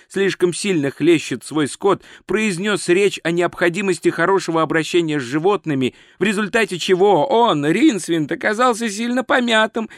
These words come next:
и слегка окровавленным. Друиды смотрели на туриста с таким выражением,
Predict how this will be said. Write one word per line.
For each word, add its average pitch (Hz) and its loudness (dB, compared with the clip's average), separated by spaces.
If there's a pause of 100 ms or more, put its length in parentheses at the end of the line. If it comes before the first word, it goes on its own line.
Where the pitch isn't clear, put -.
(100)
и 254 0
слегка 214 2
окровавленным. 226 0 (680)
Друиды 165 2
смотрели 165 0
на 156 0
туриста 160 -2
с - -8
таким 170 -2
выражением, 131 -2